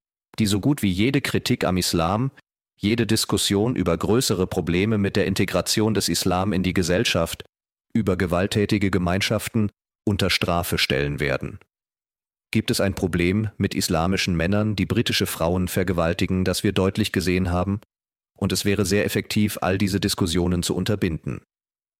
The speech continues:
In einem Artikel von Spiked heißt es,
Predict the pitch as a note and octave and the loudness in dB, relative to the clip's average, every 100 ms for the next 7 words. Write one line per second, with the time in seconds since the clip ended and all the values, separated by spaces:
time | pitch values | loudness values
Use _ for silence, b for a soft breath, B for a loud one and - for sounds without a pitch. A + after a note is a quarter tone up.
0 | _ _ - G#2 A2 D#2 F2+ B2+ B2 E3+ | _ _ -4 -2 -2 -2 -2 -2 0 0
1 | - E2+ - D#2 D#2 - - E2+ - A#2 | -2 -4 -2 -2 -2 -4 -4 -4 -2 -2
2 | B2+ - | -2 -4